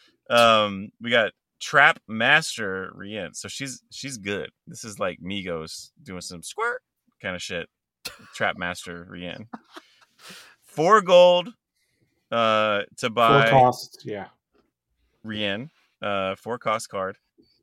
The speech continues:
Speaker 1: uh, a five, uh, health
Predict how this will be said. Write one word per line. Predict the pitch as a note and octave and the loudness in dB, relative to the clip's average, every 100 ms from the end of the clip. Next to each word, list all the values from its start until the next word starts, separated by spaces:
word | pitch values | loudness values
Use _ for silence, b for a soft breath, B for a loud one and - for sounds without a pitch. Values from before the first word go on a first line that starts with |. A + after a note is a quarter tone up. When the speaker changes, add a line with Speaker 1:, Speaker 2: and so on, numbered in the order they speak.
| _ _ - | _ _ -6
Speaker 1:
uh, | F#2+ | -4
a | - | -4
five, | - B2+ A#2+ C3 C#3 D3 - _ _ _ _ _ - | -4 2 4 4 2 -2 -18 _ _ _ _ _ -8
uh, | G2+ G2 F#2+ | -4 -2 -4
health | A#2+ A#2 A#2 - | -2 -2 -2 -10